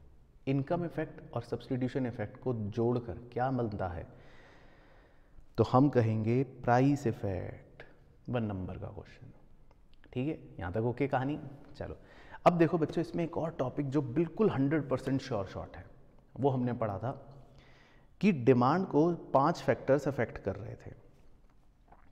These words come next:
कौन कौन से? प्राइस, पीआर, वाईटीओ। लेकिन जब डिमांड प्राइस की वजह से चेंज होती है तो हम कहते हैं change in quantity demanded। लेकिन अगर डिमांड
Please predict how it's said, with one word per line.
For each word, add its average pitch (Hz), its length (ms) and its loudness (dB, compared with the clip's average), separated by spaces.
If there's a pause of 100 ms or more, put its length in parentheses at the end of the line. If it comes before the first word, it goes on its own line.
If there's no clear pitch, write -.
(160)
कौन 104 180 -2
कौन 110 180 -4
से? 131 220 -8 (460)
प्राइस, 104 480 -2 (880)
पीआर, 110 460 0 (480)
वाईटीओ। 101 960 -4 (1120)
लेकिन 208 320 4
जब 180 200 2
डिमांड 147 340 2
प्राइस 135 360 2
की 208 120 0
वजह 180 160 6
से 165 140 -2
चेंज 135 360 2
होती 113 260 0
है 120 60 2
तो 139 120 -2
हम 131 160 0
कहते 113 280 -4
हैं 139 200 -4
change 120 380 -2
in 151 120 -6
quantity 110 460 -2
demanded। 87 500 -6 (680)
लेकिन 120 320 2
अगर 165 300 0
डिमांड 117 440 0